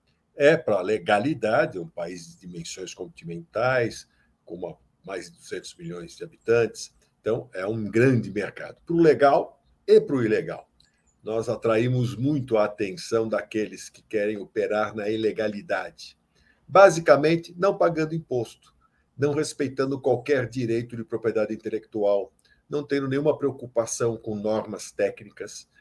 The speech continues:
querem ganhar dinheiro fácil. E eles encontram no Brasil, infelizmente, um grande mercado. Então, aí nós somos,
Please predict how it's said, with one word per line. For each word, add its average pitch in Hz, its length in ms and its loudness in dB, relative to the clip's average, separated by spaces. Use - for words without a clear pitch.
querem 160 280 2
ganhar 143 380 2
dinheiro 131 800 -2
fácil. - 640 -6
E 165 140 -2
eles 180 240 6
encontram 120 440 -2
no 131 100 -2
Brasil, 135 540 0
infelizmente, 165 880 -4
um 208 240 -10
grande 185 360 4
mercado. 185 580 -2
Então, 196 160 0
aí 196 140 0
nós - 400 -6
somos, 131 760 -2